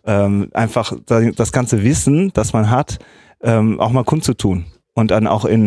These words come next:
in Text zu gießen oder in, in Podcast zu gießen. Dann, das ist, ne, wir können ja gleich noch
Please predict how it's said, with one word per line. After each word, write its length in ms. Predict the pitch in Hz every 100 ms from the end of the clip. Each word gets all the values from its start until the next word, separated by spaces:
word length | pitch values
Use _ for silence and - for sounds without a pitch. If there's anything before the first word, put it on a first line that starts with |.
| 101
in 240 | 110 110
Text 300 | - 131 - -
zu 100 | 110
gießen 440 | 104 92 - 104
oder 260 | 90 98 95
in, 320 | 101 98 92
in 180 | 104 98
Podcast 580 | 127 - 101 92 -
zu 100 | -
gießen. 480 | 98 92 92 - 82 - - - - -
Dann, 300 | 101 107 104 _ _ _ _ -
das 180 | 120 147
ist, 160 | - 117 -
ne, 240 | 127 156
wir 80 | 131
können 200 | - 143
ja 40 | 127
gleich 220 | 127 139
noch 180 | 123